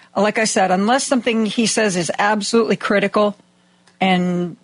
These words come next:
you just have to hear it coming out of his mouth, I'm, I'm not gonna play him. Basically, he said exactly what you think he was gonna say. He downplayed Navalny's death, talked about how much smarter and better Putin was than Biden.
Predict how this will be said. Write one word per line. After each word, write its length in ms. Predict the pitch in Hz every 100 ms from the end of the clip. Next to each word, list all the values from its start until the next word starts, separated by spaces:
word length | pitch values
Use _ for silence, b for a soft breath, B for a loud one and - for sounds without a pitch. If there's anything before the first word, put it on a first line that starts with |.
| -
you 140 | 180
just 200 | 180 208
have 200 | 208 190
to 60 | 202
hear 200 | 208 202
it 100 | -
coming 200 | 202 190
out 120 | 185
of 80 | 185
his 140 | 190
mouth, 260 | 196 185 202
I'm, 240 | 247 247 -
I'm 120 | 277
not 140 | 285 262
gonna 140 | 214
play 340 | - 180 165 165 _ _ _ _ _ _
him. 320 | 190 160 - b b b b b -
Basically, 460 | 285 311 339 285
he 140 | 277 277
said 260 | - 247
exactly 440 | 233 175 208 202 208
what 220 | 175 190
you 80 | 196
think 200 | 202 175
he 80 | 175
was 120 | 165
gonna 140 | 175
say. 320 | 156 175 170
He 480 | 170 220 202 196 190 B B B 190
downplayed 720 | 208 240 262 254 - 240 214
Navalny's 640 | 208 202 202 208 202 175
death, 460 | - 196 185 180 - b b b b b _
talked 300 | - 233 220
about 280 | 202 208 196
how 220 | 196 208
much 320 | 208 190 -
smarter 640 | - - 214 214 214 208 208
and 180 | 185 160
better 300 | 196 196 190
Putin 540 | - 247 226 220 202
was 380 | 196 202 202 160
than 220 | 196 185
Biden. 540 | 170 175 175 170 175